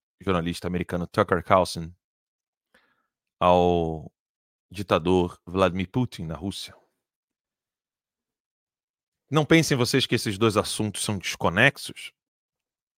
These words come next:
porque eu estive hoje conversando longamente com o Max Cardoso, inclusive eu até queria que ele estivesse aqui hoje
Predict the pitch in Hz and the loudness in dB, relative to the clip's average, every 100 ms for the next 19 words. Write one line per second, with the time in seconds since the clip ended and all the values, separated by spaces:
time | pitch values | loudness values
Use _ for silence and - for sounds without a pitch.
0 | _ _ - - 92 - 107 101 101 95 | _ _ -16 -10 -10 0 2 4 4 2
1 | 92 - 95 - 98 101 98 - 87 - | 0 -4 -4 -4 0 0 -2 -2 -4 -4
2 | 92 87 107 95 98 92 - 90 95 101 | -2 0 2 0 0 -4 -6 -6 -4 -6
3 | - - 80 104 120 87 87 _ - 95 | -8 -12 -4 -2 -2 -6 -14 _ -20 -12
4 | 87 80 87 85 104 95 92 90 85 92 | -12 -10 -12 -10 -8 -6 -4 -6 -4 -4
5 | 87 - - 92 98 92 | -4 -6 -4 0 0 0